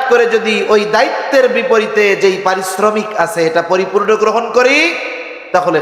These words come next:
খেয়ানতকারীর শামিল আমাকে হতে হবে, খেয়ানতকারীদের অন্তর্ভুক্ত হতে হবে। এই জন্য দায়িত্ব আমার,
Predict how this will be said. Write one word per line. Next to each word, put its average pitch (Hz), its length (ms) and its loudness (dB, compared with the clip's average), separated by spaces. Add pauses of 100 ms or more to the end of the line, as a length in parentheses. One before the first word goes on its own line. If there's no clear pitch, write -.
খেয়ানতকারীর 196 960 0
শামিল 147 560 -2
আমাকে 127 340 -2
হতে 110 260 -2
হবে, 104 320 0 (120)
খেয়ানতকারীদের 196 760 0
অন্তর্ভুক্ত 120 500 -6
হতে 107 220 -8
হবে। - 200 -14 (760)
এই 156 60 -12
জন্য 208 180 -2
দায়িত্ব 170 420 0
আমার, 104 220 -2